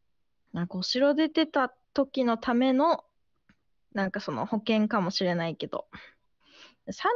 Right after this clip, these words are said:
と四わからん。三番考察してないし、四番もそのなんかあんま私が覚えてない話だけをずっとしてたんで、ちょっと精査できないっすね。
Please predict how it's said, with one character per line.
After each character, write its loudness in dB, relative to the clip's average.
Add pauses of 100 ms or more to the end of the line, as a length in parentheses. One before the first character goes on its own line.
(100)
と 4
四 2
わ 0
か -2
ら 2
ん。 -14
三 0
番 2
考 0
察 -2
し -6
て -4
な 2
い 0
し、 -2
四 2
番 0
も -6
そ -4
の 2
な 0
ん -4
か -2
あ 0
ん 0
ま 2
私 -2
が 2
覚 2
え 2
て -6
な 2
い 0
話 0
だ 0
け 0
を 2
ず -4
っ -10
と -4
し -4
て -4
た -2
ん -6
で、 -4
ち -6
ょ -12
っ -20
と -20
精 -4
査 -4
で -10
き -4
な 0
い -2
っ -2
す -20
ね。 -12